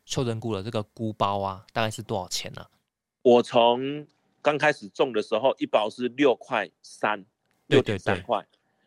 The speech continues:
Speaker 2: 然后加运费是六角。
Speaker 1: 对。
Speaker 2: 哎，就是一包不会超过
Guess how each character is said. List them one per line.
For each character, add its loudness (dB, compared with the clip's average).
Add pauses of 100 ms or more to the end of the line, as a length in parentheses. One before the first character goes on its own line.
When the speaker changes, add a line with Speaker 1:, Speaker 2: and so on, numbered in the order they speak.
(100)
Speaker 2:
然 0
后 4
加 2
运 0
费 0
是 -8 (440)
六 4
角。 -8 (800)
Speaker 1:
对。 2
Speaker 2:
哎， -4
就 2
是 -2
一 4
包 4
不 0
会 8
超 -2
过 0